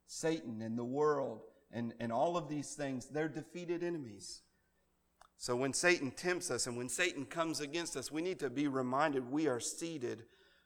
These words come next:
with Christ. We are in an amazingly secure position.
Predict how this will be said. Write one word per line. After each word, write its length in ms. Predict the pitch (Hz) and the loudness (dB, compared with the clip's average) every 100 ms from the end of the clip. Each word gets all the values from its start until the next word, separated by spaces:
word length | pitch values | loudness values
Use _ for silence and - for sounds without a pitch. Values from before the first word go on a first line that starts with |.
| _ | _
with 360 | 123 135 135 - - | 0 2 2 -4 -16
Christ. 480 | - 143 117 - 151 | 2 4 4 0 0
We 140 | 160 | 6
are 240 | 156 135 127 | 8 8 4
in 140 | 127 120 | 0 0
an 120 | 120 | 0
amazingly 1000 | 113 127 151 175 170 160 156 156 151 151 - - | -2 2 2 2 0 -2 -2 -4 -6 -10 -20 -12
secure 880 | - - 123 - - 151 123 113 101 - _ _ _ _ | -6 -2 -2 -4 0 0 0 -2 -10 -16 _ _ _ _
position. 720 | - 101 110 113 - 90 82 | -12 -4 0 0 -2 -10 -12